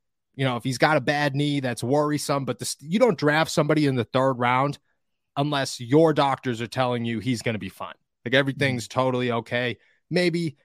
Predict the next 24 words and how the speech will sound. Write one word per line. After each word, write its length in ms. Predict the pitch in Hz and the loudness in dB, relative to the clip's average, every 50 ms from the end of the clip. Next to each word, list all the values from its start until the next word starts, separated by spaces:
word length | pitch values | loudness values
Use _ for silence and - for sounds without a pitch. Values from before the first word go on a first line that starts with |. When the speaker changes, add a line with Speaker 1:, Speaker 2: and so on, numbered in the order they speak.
| _ _ - | _ _ -6
Speaker 1:
maybe 240 | 170 185 180 190 190 | -4 -4 -2 -2 0
he 120 | 180 175 | 0 0
needs 300 | 175 170 170 156 127 123 | 0 0 -2 -2 -2 0
this 300 | 127 156 165 160 - - | 2 2 2 2 0 -4
or 80 | 135 127 | -4 -4
that 240 | 135 139 143 143 | -4 -4 -2 0
over 220 | 143 139 135 131 131 | 0 0 0 0 -2
the 80 | 127 | -4
summer 400 | 120 - - 139 139 139 139 139 | -4 -2 -2 -2 0 2 2 0
and 100 | 131 131 | 2 0
he's 140 | 127 117 110 | -2 -2 -4
a 40 | 127 | -4
little 180 | 127 131 131 123 | -2 -2 -2 -2
slow 340 | - - - 135 131 131 | -4 -2 -2 0 0 0
to 80 | 131 131 | 0 -2
get 180 | 123 123 110 - | -2 -4 -6 -6
started, 500 | - - - 131 135 139 135 135 131 110 | -6 -2 0 2 2 2 0 -2 -2 -2
but 140 | 135 123 | -2 -2
long-term, 680 | 127 147 156 156 156 151 139 - - 147 139 135 131 131 123 | 0 2 4 4 4 2 0 0 2 2 2 2 0 -2 -2
everything's 520 | 131 131 123 131 120 - 131 123 123 104 | -2 -2 -2 -2 -4 -2 -4 -4 -4 -2
gonna 140 | 117 113 113 | -2 -2 -2
be 120 | 107 107 | -2 -6
totally 400 | - - 117 110 110 107 104 101 | -6 -2 -2 0 0 0 -2 -4
fine. 240 | 98 - 98 87 - | -6 -8 -12 -14 -14